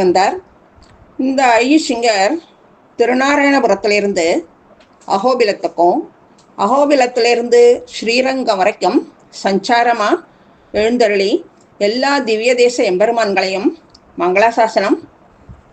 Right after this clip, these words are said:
பண்ணினார். இவர் திருநாராயணனோட நியமனப்படி ஸ்ரீமத் ஆதிவன் சடகோப யதீந்திர மகாதேசிகன்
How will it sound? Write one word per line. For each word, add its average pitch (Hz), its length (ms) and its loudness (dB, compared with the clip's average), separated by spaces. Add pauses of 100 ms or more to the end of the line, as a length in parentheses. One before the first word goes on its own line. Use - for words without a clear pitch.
(480)
பண்ணினார். 196 500 0 (960)
இவர் 254 440 2 (1120)
திருநாராயணனோட 269 1120 0 (160)
நியமனப்படி 208 600 -2 (3000)
ஸ்ரீமத் 269 520 0
ஆதிவன் 285 400 2
சடகோப 240 480 0
யதீந்திர 233 380 -2 (100)
மகாதேசிகன் 220 800 -2